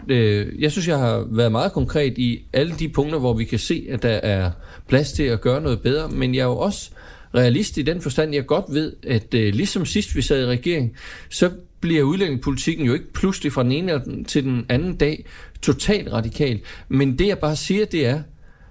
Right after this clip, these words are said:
at der er jo en verden til forskel på en regering, hvis støtteparti, Dansk Folkeparti, ønsker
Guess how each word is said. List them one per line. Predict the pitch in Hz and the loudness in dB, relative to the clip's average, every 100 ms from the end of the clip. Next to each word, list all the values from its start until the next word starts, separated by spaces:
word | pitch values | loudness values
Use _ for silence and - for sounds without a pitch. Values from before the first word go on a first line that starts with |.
| - | -2
at | 131 | 2
der | 156 | 4
er | |
jo | 170 | 2
en | 185 123 | 2 2
verden | 160 196 143 | 2 0 -2
til | - | -2
forskel | 127 110 - 151 | 0 -2 -2 -4
på | 151 165 | -2 -2
en | 165 | -2
regering, | 143 127 180 165 110 101 - - - - | -4 -2 -2 0 -2 -4 -10 -18 -16 -2
hvis | 120 170 - - - - | 2 2 -2 -10 -16 -18
støtteparti, | - 156 190 180 131 - 151 107 | -2 2 2 0 -4 -2 -4 0
Dansk | 156 160 - | 0 0 -2
Folkeparti, | 120 117 - 123 - 107 - - - - - - - | -2 -2 -4 -6 -4 -6 -8 -20 -20 -20 -20 -14 2
ønsker | 165 196 - | 4 4 0